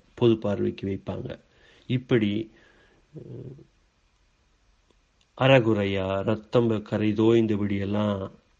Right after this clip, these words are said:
காமிக்கிறது, அறிவார்ந்த சமூகத்தின் பண்பல்ல அப்படின்னு நம்புறவங்க. சார்ல்ஸ் டவுன் அப்படின்னு ஆயிரத்தி தொள்ளாயிரத்தி நாற்பதுல ஒரு மாணவ பருவத்தில் இருந்தவர், இன்றைக்கு தன்னுடைய தொண்ணூறுகளில் இருக்கிறாரு.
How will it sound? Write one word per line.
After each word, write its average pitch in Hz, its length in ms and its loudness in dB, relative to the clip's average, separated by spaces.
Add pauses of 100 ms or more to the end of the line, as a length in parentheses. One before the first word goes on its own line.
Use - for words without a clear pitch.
(140)
காமிக்கிறது, 101 880 -4
அறிவார்ந்த 117 600 2
சமூகத்தின் 104 920 -2
பண்பல்ல 107 640 0 (140)
அப்படின்னு 104 480 0
நம்புறவங்க. 101 540 -6 (1600)
சார்ல்ஸ் 175 380 6
டவுன் 117 680 2
அப்படின்னு 107 800 0 (120)
ஆயிரத்தி 139 380 2
தொள்ளாயிரத்தி 120 360 4
நாற்பதுல 117 540 2
ஒரு 113 180 4
மாணவ 131 420 4
பருவத்தில் 117 580 0
இருந்தவர், 104 560 -2 (340)
இன்றைக்கு 120 500 0
தன்னுடைய 107 540 -2
தொண்ணூறுகளில் 135 640 4
இருக்கிறாரு. 104 560 -6